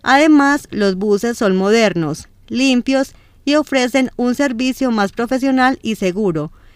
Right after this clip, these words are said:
sin adhesivos y decoraciones que obstruyan la visión de pasajeros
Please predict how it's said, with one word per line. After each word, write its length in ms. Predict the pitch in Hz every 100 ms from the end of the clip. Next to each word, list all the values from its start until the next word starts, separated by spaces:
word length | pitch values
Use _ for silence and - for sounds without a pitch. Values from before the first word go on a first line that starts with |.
| _ _
sin 260 | - 226 202
adhesivos 680 | 190 190 254 269 277 285 -
y 100 | 285
decoraciones 880 | 294 - 269 269 - 262 247 254 -
que 100 | 285
obstruyan 580 | 285 - 277 240 240 240
la 140 | 196
visión 440 | 190 185 226 208 180
de 80 |
pasajeros 720 | 175 214 254 247 233 226 240